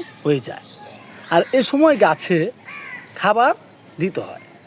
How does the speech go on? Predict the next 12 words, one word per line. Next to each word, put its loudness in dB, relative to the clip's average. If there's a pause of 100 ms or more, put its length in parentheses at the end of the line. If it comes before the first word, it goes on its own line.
(380)
তো 8
গাছে 2
এ 4
সময় 0
আমরা 4 (640)
কি -2
খাবার 2
দিব, 0 (580)
কি 8
অনুপাতে 4
খাবারটা 2
দিব 2